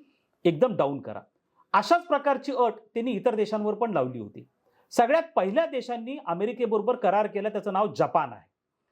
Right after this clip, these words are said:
आणि जपाननी करार करून ॲग्रिकल्चर सेक्टर ओपन केलं. इम्पोर्ट ड्युटी जपाननी वाढवलेली होती ॲग्रिकल्चरवरची, ती शून्यावरती आणली.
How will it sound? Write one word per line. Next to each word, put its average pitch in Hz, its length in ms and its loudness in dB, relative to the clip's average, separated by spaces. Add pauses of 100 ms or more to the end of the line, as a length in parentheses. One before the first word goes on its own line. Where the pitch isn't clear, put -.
(320)
आणि 277 140 4
जपाननी 294 640 2
करार 226 320 0
करून 214 380 -6
ॲग्रिकल्चर 214 580 0
सेक्टर - 340 -4
ओपन 165 340 -2
केलं. - 240 -12 (640)
इम्पोर्ट 220 400 6
ड्युटी 262 280 4
जपाननी 240 400 0
वाढवलेली 202 420 0
होती 165 240 0
ॲग्रिकल्चरवरची, 170 720 -2
ती 285 60 -2
शून्यावरती 185 580 -2
आणली. 113 320 -10